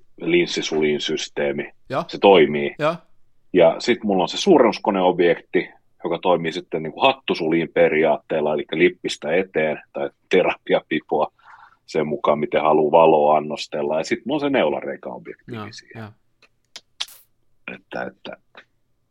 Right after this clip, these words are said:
Speaker 1: täytyis kyllä se, lähinnä se neulareikä kiinnostaa siinä, että kun se ei ole niin, ihan niin sekunnin päällä se.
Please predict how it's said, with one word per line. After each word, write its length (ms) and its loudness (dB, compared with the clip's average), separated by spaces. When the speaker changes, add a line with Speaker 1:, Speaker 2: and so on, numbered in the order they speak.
Speaker 1:
täytyis 400 -14
kyllä 180 -8
se, 100 -10
lähinnä 300 4
se 60 -2
neulareikä 640 4
kiinnostaa 440 0
siinä, 320 0
että 180 -10
kun 80 -16
se 80 -6
ei 100 0
ole 80 0
niin, 120 -4
ihan 240 -4
niin 140 -6
sekunnin 560 -4
päällä 320 -6
se. 160 -14